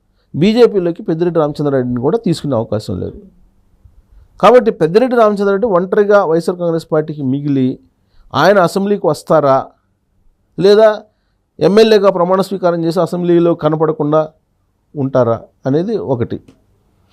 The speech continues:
ఇక జగన్మోహన్ రెడ్డి అయితే ఆయన రాజీనామా చేసి వెళ్ళిపోతారనేది ఒకటి, ఢిల్లీకి వెళ్ళిపోతారు, ఎంపీగా అవినాష్ రెడ్డి చేత రాజీనామా చేయించి అనేది ఇంకోటి వినిపిస్తుంది.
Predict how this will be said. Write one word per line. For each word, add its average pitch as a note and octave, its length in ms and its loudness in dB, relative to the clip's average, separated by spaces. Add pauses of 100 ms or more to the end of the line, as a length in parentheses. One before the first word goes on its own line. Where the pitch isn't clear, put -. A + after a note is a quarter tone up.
(180)
ఇక G3+ 80 2
జగన్మోహన్ G#3+ 480 2
రెడ్డి G3 160 0
అయితే G3+ 120 -2
ఆయన E3+ 440 0 (380)
రాజీనామా E3 480 0
చేసి D3+ 540 -4 (560)
వెళ్ళిపోతారనేది C3+ 840 -2
ఒకటి, A#2+ 300 -4
ఢిల్లీకి C3 360 -2
వెళ్ళిపోతారు, B2+ 420 -4
ఎంపీగా C3 480 0 (240)
అవినాష్ C3 300 0
రెడ్డి A#2 200 -10
చేత A#2+ 80 -10
రాజీనామా A#2 480 -4
చేయించి A2+ 300 -8
అనేది C#3 200 -4
ఇంకోటి B2+ 340 -2
వినిపిస్తుంది. G2 720 -6